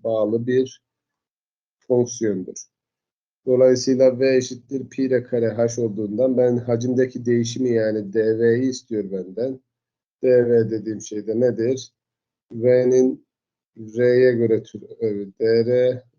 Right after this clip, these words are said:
V'nin H'a göre türevi D H. Yani tam diferansiyelini benden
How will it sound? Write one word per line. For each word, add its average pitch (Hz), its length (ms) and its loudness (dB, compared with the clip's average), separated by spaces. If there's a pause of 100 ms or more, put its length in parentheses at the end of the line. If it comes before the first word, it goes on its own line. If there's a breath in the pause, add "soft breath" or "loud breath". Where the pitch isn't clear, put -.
(240)
V'nin 117 520 0
H'a 117 360 -4
göre 101 300 -6
türevi 117 420 -10
D 117 180 4
H. 117 440 -4
Yani 104 240 0
tam 117 300 -2
diferansiyelini 104 1080 -2 (600)
benden 120 500 0